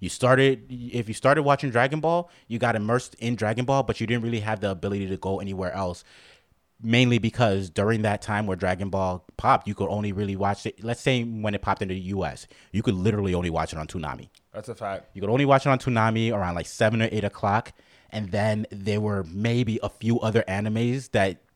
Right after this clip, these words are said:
Speaker 1: Toonami decided that, hey, these are animes that you should watch, that you
Speaker 2: Mm-hmm.
Speaker 1: could watch, and you'd be just relegated to those. When the big three came out, streaming was big. You could watch all the anime that you wanted, uh, essentially on YouTube.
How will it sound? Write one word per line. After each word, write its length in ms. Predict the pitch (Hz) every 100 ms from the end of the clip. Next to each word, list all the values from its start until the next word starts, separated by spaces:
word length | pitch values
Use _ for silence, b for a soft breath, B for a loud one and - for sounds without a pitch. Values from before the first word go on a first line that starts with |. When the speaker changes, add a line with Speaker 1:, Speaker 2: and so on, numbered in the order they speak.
| -
Speaker 1:
Toonami 440 | 110 92 107 104
decided 540 | 95 - 92 113 113
that, 220 | 95 87 -
hey, 220 | 113 85
these 260 | 92 104
are 120 | - -
animes 420 | 92 98 95 95
that 140 | 90
you 140 | 95 87
should 240 | - 104
watch, 340 | 87 87 82 - B B
that 140 | 95
you 100 | 104
Speaker 2:
Mm-hmm. 80 | 117
Speaker 1:
could 140 | 117
watch, 260 | 92 95 92
and 120 | 95
you'd 140 | 104
be 120 | 101 101
just 220 | 101 92
relegated 500 | 95 98 92 92 90
to 100 | 95
those. 460 | 78 101 76 - - b b b
When 140 | b 95
the 60 |
big 260 | 87 117 120
three 200 | 120 120
came 300 | - 120 98
out, 280 | 104 143 - b b
streaming 480 | - 104 120 110 104
was 160 | 101
big. 460 | 85 101 98 98 -
You 120 | 98
could 120 | 98 95
watch 240 | 98 95
all 240 | - 107 107
the 140 | 107
anime 340 | 98 101 101
that 180 | 95 92
you 60 | 101
wanted, 320 | 90 90 92
uh, 140 | 92 -
essentially 420 | 104 98 95 95
on 180 | 92 90
YouTube. 480 | 92 107 117 120